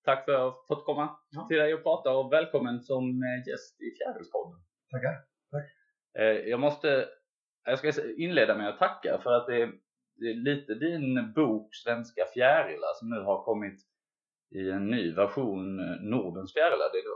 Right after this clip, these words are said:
Speaker 1: det var den som fick in mig på fjärilskådande och sen ett bredare fjärilsintresse efter att jag fick den. Jag tror det var när jag,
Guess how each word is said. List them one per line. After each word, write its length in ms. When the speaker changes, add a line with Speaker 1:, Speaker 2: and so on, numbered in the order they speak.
Speaker 1:
det 120
var 160
den 100
som 360
fick 180
in 320
mig 420
på 320
fjärilskådande 920
och 100
sen 160
ett 140
bredare 380
fjärilsintresse 760
efter 160
att 140
jag 120
fick 200
den. 160
Jag 100
tror 100
det 60
var 60
när 180
jag, 100